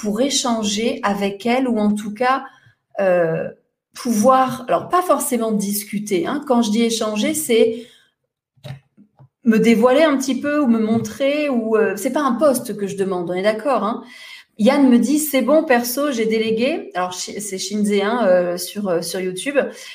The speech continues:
Mais je sors une vidéo chaque mois, chaque s-, » alors, je refais. « Mais je sors une vidéo chaque dimanche soir sur Adopte un motard depuis deux ans maintenant et j'ai tourné toute une masterclass pour apprendre aux gens à jouer mon album. »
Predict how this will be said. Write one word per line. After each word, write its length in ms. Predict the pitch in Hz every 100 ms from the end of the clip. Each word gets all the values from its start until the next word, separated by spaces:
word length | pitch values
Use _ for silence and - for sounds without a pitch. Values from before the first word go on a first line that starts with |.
| -
Mais 120 | 233
je 120 | 240
sors 320 | 262 277 269 262
une 140 | 247
vidéo 340 | 247 240 233
chaque 320 | 226 233 226 240
mois, 460 | 240 254 311 320 - _ _ -
chaque 280 | - 285 285
s-, » 180 | - -
alors, 280 | 185 160 175
je 140 | 208
refais. « 360 | - - - - - -
Mais 180 | 220 277
je 100 | 269
sors 260 | - 240 196
une 100 | 202
vidéo 280 | 233 208 180
chaque 260 | - 180
dimanche 360 | 185 240 214 202
soir 300 | - 190 -
sur 180 | - 170
Adopte 300 | 202 226 214
un 60 |
motard 520 | 180 175 202 226 233 - - - -
depuis 260 | 190 - 202
deux 200 | 196 214
ans 60 |
maintenant 480 | 233 196 196 190 240 240
et 60 |
j'ai 180 | 202 202
tourné 540 | 202 202 220 262 - -
toute 220 | 277 -
une 80 | 247
masterclass 680 | 214 214 208 208 233 240 -
pour 140 | 190
apprendre 420 | 196 - 233 226
aux 120 | 180
gens 320 | 180 208 254 269 - - -
à 140 | - 190
jouer 180 | 220
mon 160 | 262 226
album. » 440 | 190 175 - -